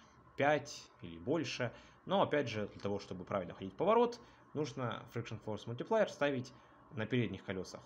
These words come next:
меньше, на задних больше. Об этом я уже три серии, три части подряд говорю. Последнее, наверное, самое важное, а, называется Wheel Load Ratio, этот параметр.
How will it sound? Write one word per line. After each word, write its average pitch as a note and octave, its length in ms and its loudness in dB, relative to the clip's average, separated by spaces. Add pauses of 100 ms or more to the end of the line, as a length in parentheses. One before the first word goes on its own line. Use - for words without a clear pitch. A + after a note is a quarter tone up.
(600)
меньше, D3 580 0
на G2+ 120 -8
задних A2+ 360 0
больше. G#2+ 380 -2
Об F#2+ 80 -2
этом G2+ 180 -2
я F#2+ 120 -2
уже G2 180 -6
три A2 160 -10
серии, G2 440 -4 (500)
три A#2+ 160 0
части - 300 -2
подряд G2 300 -2
говорю. F2+ 260 -8 (280)
Последнее, F3 440 0
наверное, D3+ 260 0
самое A2 420 0
важное, C#3+ 880 0 (720)
а, A2 120 -4
называется A#2+ 800 2
Wheel C3+ 280 4
Load A#2+ 400 2 (120)
Ratio, G#2 680 -2
этот B2+ 200 -6
параметр. B2+ 500 0